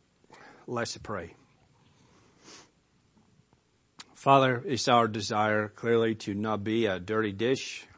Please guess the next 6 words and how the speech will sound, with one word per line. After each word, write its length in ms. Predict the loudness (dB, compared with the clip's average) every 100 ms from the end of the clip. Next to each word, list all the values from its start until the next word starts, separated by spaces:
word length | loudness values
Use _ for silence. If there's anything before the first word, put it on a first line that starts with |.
| _
or 280 | -14 -12 -12
just 420 | -12 -10 -10 -10
a, 200 | -10 -10 -12 _ -20 -20 -20 -20 _ _ _ _ _ -10
a 60 |
whitewashed 720 | 0 2 2 2 2 2 -2
tomb. 440 | -2 0 0 -2